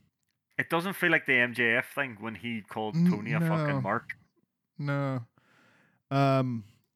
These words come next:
Speaker 2: it, like, again, this is stemming from the, the Hangman stuff and, and what he was saying. Um, but Hang-, what Hang-, the, the promo Hangman cut on, on Punk about the, the workers' rights and stuff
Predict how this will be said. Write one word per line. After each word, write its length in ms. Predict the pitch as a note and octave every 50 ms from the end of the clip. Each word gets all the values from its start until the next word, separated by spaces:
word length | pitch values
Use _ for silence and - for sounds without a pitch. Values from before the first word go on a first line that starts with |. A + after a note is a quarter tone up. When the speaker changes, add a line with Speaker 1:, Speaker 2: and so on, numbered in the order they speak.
| - - -
Speaker 2:
it, 160 | - D3 D#3 - _ - - C#2 - - - - - - - -
like, 240 | F#2+ A2+ C3+ C#3+ D3+ A#2+
again, 340 | C3+ C#3 B2+ F3 F#3 G3+ G#3
this 220 | A#3 B3 - -
is 320 | F3 D#3+ A#2+ D2 E2 A2+ -
stemming 420 | - - D3 C#3 C#3 C#3+ C#3 C3
from 240 | - - C3+ C3+ C3
the, 300 | B2 A#2+ A#2+ A2+ A2 -
the 120 | - B2 -
Hangman 460 | A#2+ A#2 A#2 A#2+ C3 C#3+ D3 D3+ D3
stuff 320 | - - D#3+ D#3+ - -
and, 260 | C3+ A2+ A2+ A2+ A2+ A2
and 180 | A2+ A#2 A#2
what 140 | A#2 A2+ A2
he 120 | A2+ A#2 A2+
was 160 | B2+ C3+ -
saying. 360 | - D3 D3+ D3+ D3 C#3+ C3+ _ _ _ _ _ _ _ _ _ _ _ _ _ _ -
Um, 480 | B2+ B2+ B2+ B2 A#2+ A#2+ A#2+ A#2 A2 - -
but 120 | - -
Hang-, 280 | D3 F3+ A3 A3+ G3 D#3+ D3 D3+ A#2+
what 160 | D#3 A3 B3+
Hang-, 300 | A#3 G3 F3 F#3 F3+ A#2+
the, 180 | - E3 D#3+ E3 _ -
the 100 | D3+ D#3+
promo 420 | D3+ - G#3+ B3 B3+ B3+ A#3 G3 D3
Hangman 720 | B2 A#2 - D#3+ E3 F3 F3 E3+ D#3 D3 C#3+ C3 - - - - -
cut 260 | - D3 D3+ - - -
on, 420 | - C3 B2+ B2 A#2 A2+ A2 F#2+ -
on 180 | A2+ B2+ A#2+ A2
Punk 360 | - C3+ C#3 C#3+ C3+ - -
about 260 | B2+ A#2+ A#2 A2+ -
the, 200 | - A#2 A2+ A2 -
the 80 | A2+
workers' 380 | A2+ A#2+ A#2 - C#3 B2+ A2 A#2+
rights 240 | A2+ A2+ A#2 - -
and 80 | C3+ -
stuff 260 | - D3 C#3+ -